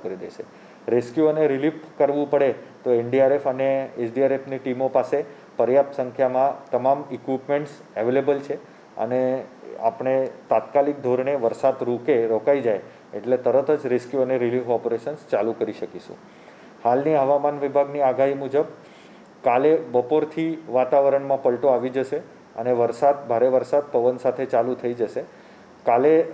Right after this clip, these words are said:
રાત્રે અથવા પરમ દિવસે વહેલી સવારે landfall થવાની પૂરતી શક્યતા છે. એ landfall, અ, પોરબંદરથી મહુવા સુધીના દરિયાકાંઠામાં ગમે તે જગ્યા થઈ શકે, જેમાં અમરેલીનો એ આખો દરિયાકાંઠો આવી જાય છે.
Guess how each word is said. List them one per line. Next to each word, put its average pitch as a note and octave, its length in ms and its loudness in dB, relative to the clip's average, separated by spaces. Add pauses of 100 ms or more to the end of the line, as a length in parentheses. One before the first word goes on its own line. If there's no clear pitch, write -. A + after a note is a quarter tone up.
રાત્રે B2+ 500 2 (140)
અથવા D3 260 -2
પરમ C#3+ 300 2
દિવસે D3 260 -2
વહેલી B2+ 280 0
સવારે B2 420 2 (340)
landfall A#2+ 460 0
થવાની C3 320 0
પૂરતી C3 380 -6
શક્યતા B2 460 -2
છે. A#2+ 180 -6 (360)
એ C#3 160 2
landfall, B2+ 540 2
અ, - 1000 -6 (160)
પોરબંદરથી D3 680 0
મહુવા C3+ 500 0 (180)
સુધીના C#3+ 360 -4
દરિયાકાંઠામાં C3+ 800 0
ગમે B2+ 240 0
તે D3 120 2
જગ્યા B2+ 300 0
થઈ A#2 200 -4
શકે, - 280 -8 (380)
જેમાં B2+ 280 4
અમરેલીનો D3 560 0
એ D#3 100 -2
આખો B2+ 340 0
દરિયાકાંઠો B2+ 560 2
આવી A2 200 0
જાય G2+ 180 -4
છે. - 140 -14